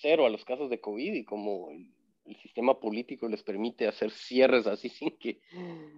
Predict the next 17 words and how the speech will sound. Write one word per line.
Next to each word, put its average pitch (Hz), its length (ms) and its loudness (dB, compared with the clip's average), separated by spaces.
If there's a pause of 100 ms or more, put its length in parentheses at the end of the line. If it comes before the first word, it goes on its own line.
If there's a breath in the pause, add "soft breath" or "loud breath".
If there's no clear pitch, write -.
(160)
sin 113 160 0
que 107 100 4
los 113 180 6
antivacunas 120 680 6
salgan 135 300 6
a 117 60 6
las 110 180 0
calles 131 280 2
a, 107 220 2
a - 100 -4
protestar, 113 640 -4 (140)
eh, 101 380 0
entonces 113 580 -2 (720 soft breath)
en 120 240 -4
los, 113 200 -2 (140)
en 127 100 2
los, 120 220 0